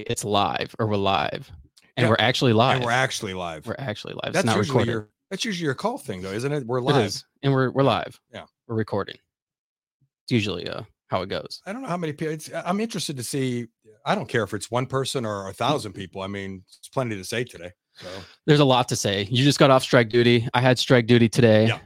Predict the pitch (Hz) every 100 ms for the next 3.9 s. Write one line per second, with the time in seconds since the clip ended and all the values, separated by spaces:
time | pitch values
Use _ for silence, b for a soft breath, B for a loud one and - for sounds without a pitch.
0 | _ _ 123 107 104 95 - - 151 135
1 | 127 107 - _ _ _ _ _ _ _
2 | - 269 311 113 135 - - 170 170 202
3 | 123 135 156 190 180 - 160 - -